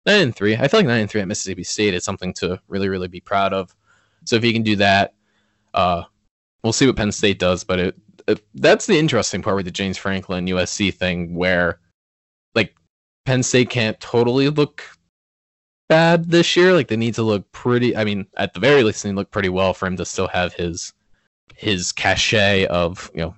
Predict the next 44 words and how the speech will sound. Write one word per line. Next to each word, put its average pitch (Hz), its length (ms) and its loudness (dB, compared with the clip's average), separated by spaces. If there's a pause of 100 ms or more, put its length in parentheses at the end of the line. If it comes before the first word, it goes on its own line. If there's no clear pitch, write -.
U 92 160 0
S 87 100 -2
C 90 100 -2
wanting 87 320 -6
him. 85 280 -8
But 82 200 -8 (500)
I 113 120 2
would 117 160 0
be 104 380 -2 (220)
as 98 180 0
disappointed 123 420 2
as 104 100 -4
I 101 40 0
would 98 160 0
be 95 80 -4
about 90 220 -2
James 87 200 -6
Franklin 85 340 -6
leaving. 85 360 -4 (640)
I 90 80 -2
would 90 140 0
be 85 120 0
very, 87 220 0
very 85 180 -2
excited 82 260 -4
about 76 220 -4
bringing 87 200 -4
back 80 380 -8 (680)
Mister 147 340 2
Joe 123 200 2
Moorhead. 104 540 0
So, 92 340 -6 (400)
and 131 200 2
like 190 200 4
I, 208 140 6
like 135 220 6
I 131 80 4
said 165 160 0
this 156 160 0
last 120 320 2
year, 160 280 0 (760)
as 117 180 0
much, 131 320 -2
again, 113 440 0